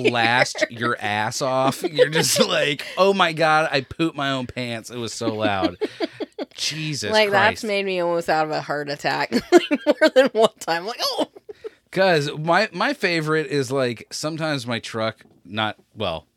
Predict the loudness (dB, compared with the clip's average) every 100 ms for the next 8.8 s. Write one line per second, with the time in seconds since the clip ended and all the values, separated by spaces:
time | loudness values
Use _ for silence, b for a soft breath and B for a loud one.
0 | _ _ -4 -2 -2 -6 -10 -10 -12 -10
1 | -8 -6 -8 -8 -6 -6 -6 -6 -6 -10
2 | -12 -12 -10 -10 -12 -10 -8 -8 -6 -6
3 | -6 -10 B B B B -6 -4 -4 -6
4 | -6 -4 -2 -2 -4 -6 -4 -4 -4 -4
5 | -4 -6 -10 _ _ -16 -8 -6 -6 -6
6 | -8 -8 -10 -8 -8 -8 -4 -4 -2 -2
7 | -4 -6 -6 -8 -6 -4 -4 -6 -12 -10
8 | -8 -8 -8 -10 -8 -8 -8 -10